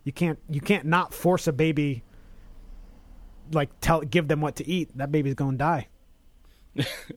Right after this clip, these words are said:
Speaker 2: Yeah, that's, that's, like, what being a parent is, is shepherding your, your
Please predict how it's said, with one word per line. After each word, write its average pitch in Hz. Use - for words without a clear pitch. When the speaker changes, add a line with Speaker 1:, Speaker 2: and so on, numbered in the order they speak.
Speaker 2:
Yeah, 127
that's, 131
that's, 131
like, 147
what 117
being 120
a 107
parent 101
is, 90
is 87
shepherding 127
your, 113
your 101